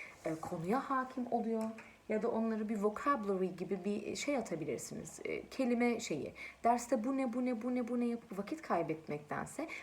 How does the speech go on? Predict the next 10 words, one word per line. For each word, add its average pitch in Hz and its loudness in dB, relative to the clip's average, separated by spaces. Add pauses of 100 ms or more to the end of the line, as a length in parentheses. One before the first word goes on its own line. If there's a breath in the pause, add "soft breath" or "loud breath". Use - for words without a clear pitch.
(140)
onlar 220 2
önceden 233 2
bunu 185 -2
bildiği 202 -2
için 320 -4
daha 220 -2
kolay 185 -2
bir 208 -8
şekilde - -4 (360 loud breath)
ilerleyebilirsiniz. 190 0